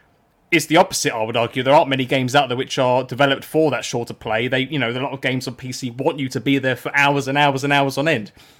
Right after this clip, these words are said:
and maybe spending lots of money. But this is, this is where I think, yes, it's great to have a portable machine, but then will people really take to wanting to play really long play sessions while traveling? Because, you know, this,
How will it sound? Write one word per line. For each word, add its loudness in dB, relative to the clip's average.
and 0
maybe 0
spending -2
lots -2
of -6
money. -4
But -4
this -4
is, -10
this -6
is -6
where 6
I 8
think, -4
yes, 2
it's -4
great 2
to 0
have -2
a -2
portable -2
machine, 0
but -4
then -2
will 4
people -2
really 2
take -2
to -2
wanting -2
to -6
play 2
really 2
long 2
play 2
sessions -2
while 6
traveling? 4
Because, -4
you -4
know, -2
this, -12